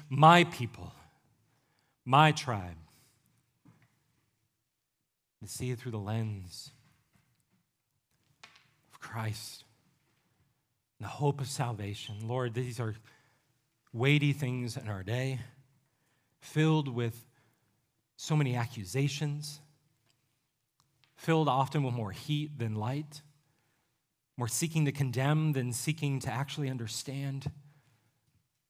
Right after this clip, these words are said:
And so, Lord, would you give your people grace for this? Spirit, would you do this work? You are building us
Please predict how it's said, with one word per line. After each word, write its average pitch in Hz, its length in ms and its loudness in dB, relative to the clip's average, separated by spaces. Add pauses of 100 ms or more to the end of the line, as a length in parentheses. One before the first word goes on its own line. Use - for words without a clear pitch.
(180)
And 113 80 -10
so, 131 120 -8
Lord, 120 200 -6
would 120 140 -6
you 131 60 -6
give 117 180 -8
your 113 100 -6
people - 280 -14
grace 120 500 -6
for 117 180 -8
this? 113 160 -4
Spirit, - 360 -6
would 113 160 -8
you 117 80 -6
do 113 240 -8
this 120 260 -8
work? 101 200 -12
You 127 100 -8
are 107 40 -8
building 147 420 -4
us 139 160 -4